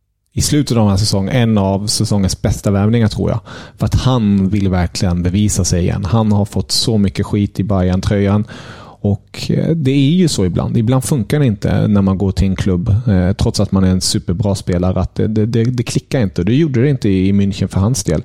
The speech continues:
Och jag tror verkligen att han kan tillföra en hel del i detta Dortmund med hans rutin,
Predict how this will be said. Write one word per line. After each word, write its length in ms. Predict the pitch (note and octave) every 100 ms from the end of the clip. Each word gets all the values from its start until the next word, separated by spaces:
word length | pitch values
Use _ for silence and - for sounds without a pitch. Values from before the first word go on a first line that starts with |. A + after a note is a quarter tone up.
| -
Och 380 | - - - A2+
jag 60 | G#2
tror 180 | C3+ A#2
verkligen 300 | G#2 G#2 F#2+
att 100 | G2+
han 260 | A2+ G#2
kan 180 | G#2 G2
tillföra 260 | G2 - F2+
en 40 |
hel 500 | D#2+ C3 A#2+ A2 G2
del 360 | G2 G#2+ G2 F2+ - - - -
i 140 | - G2
detta 220 | F#2+ G2
Dortmund 640 | F#2 F#2+ F#2 - F#2 F#2 -
med 200 | G2 F#2
hans 320 | F2+ F#2 -
rutin, 500 | G2+ - A#2 A2 G#2+